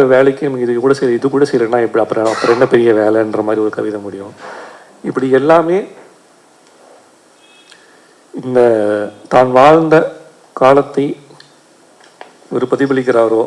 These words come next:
அப்படின்ற பிரதி-, பிரதிபலிக்கிற இடமா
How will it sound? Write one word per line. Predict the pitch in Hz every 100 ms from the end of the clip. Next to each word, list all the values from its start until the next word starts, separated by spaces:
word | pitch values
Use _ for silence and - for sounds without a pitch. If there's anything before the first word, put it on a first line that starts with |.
| -
அப்படின்ற | 113 123 117 113 107 - - - - _ _ _ -
பிரதி-, | 127 131 -
பிரதிபலிக்கிற | 123 139 135 131 127 117 113 104 107 - - - - - _ - -
இடமா | - 123 127